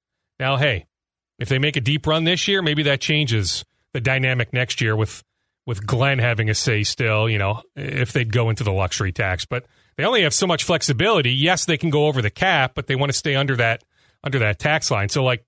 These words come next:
Phil, to me, you lose somebody, right? Like, it's hard for me to see keeping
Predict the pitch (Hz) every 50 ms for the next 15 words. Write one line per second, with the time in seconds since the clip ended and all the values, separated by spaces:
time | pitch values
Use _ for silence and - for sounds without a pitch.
0 | _ _ - - 165 175 175 - - 139 151 165 180 180 156 - 131 151 165 151
1 | 170 214 196 - - - - 135 160 151 113 92 87 95 104 113 123 135 156 -
2 | 120 117 - - _ _ _ - - 170 175 143 - 160 160 139 131 - - 170
3 | 156 127 - - 160 151 139 - 135 123 117 110 113 107